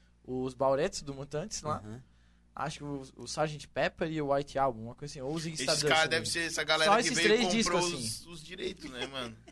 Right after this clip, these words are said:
Speaker 1: Uma coisa nesse sentido.
Speaker 3: Que eles
Speaker 1: E ele
Speaker 3: vão vender
Speaker 1: com-,
Speaker 3: lá na
Speaker 1: ele
Speaker 3: Europa,
Speaker 1: comprou,
Speaker 3: pô.
Speaker 1: tipo, até mais grosso que cento e oitenta gramas, né?
Speaker 2: Uhum.
Speaker 1: Pô, um vinil grossão, assim, cara. Novo, os Mutantes são cometas no país dos Bauretes,
Speaker 2: É,
Speaker 1: assim, ó.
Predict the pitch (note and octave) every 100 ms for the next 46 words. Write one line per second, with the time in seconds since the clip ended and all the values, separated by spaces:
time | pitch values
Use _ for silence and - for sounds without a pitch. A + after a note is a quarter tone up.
0 | - - - _ - C#3+ D#3+ E3 D#3+ -
1 | F3+ F3+ F#3 E3 F3 F#3+ E3+ F3+ D#3+ D#3+
2 | E3 F3 - G3+ G#3+ A3+ B2 G#3 G3 F#3
3 | F3+ E3+ D#3+ F#3 G3 G3+ G3 G#3 - D3+
4 | E3 D#3+ D3+ D#3 C3+ D3 F#3+ D3+ C3+ C#3+
5 | F3 - G2 F#2+ - G3+ E3+ E3+ E3+ E3
6 | F3+ F#3 F#3+ F3+ - C#3+ C#3 D3 A#3 C4
7 | F3+ C3+ A#2 C#3+ C3+ D3 D3 E3 G#3 D#3+
8 | - E3+ F3 - F3 F3 - - - -
9 | C3+ A#2+